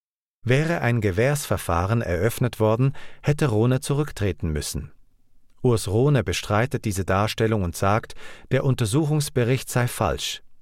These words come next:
denn er habe, betreffend den im Untersuchungsbericht erwähnten Fall,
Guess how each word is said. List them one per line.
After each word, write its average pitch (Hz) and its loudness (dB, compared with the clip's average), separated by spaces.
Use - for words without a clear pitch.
denn 135 4
er 104 0
habe, 98 2
betreffend 147 0
den 127 4
im 117 -2
Untersuchungsbericht 120 0
erwähnten 98 0
Fall, 107 2